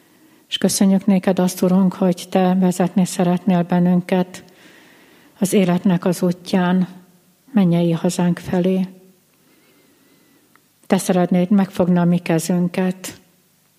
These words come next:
Kezedbe helyezzük életünket. De nem csak a saját magunk életét, hanem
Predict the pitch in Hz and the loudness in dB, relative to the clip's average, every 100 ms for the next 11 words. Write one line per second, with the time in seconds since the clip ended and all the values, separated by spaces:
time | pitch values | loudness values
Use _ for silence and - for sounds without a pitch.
0 | _ _ _ _ _ _ _ _ _ _ | _ _ _ _ _ _ _ _ _ _
1 | _ _ _ _ _ _ _ _ _ _ | _ _ _ _ _ _ _ _ _ _
2 | _ - 175 175 170 170 160 180 165 170 | _ -4 -2 0 -2 -2 0 0 2 0
3 | 175 - 180 175 175 185 175 175 185 180 | -4 -2 -2 0 -2 0 0 0 -2 -4
4 | - - - _ _ _ _ _ _ _ | -8 -16 -18 _ _ _ _ _ _ _
5 | _ _ _ _ _ _ _ _ _ _ | _ _ _ _ _ _ _ _ _ _
6 | _ 196 190 185 196 190 180 - 185 180 | _ 2 4 2 0 -2 -2 0 2 2
7 | 180 180 180 175 185 180 175 190 175 - | 0 0 2 0 0 0 0 0 -2 0
8 | 185 180 175 180 | 0 2 0 -2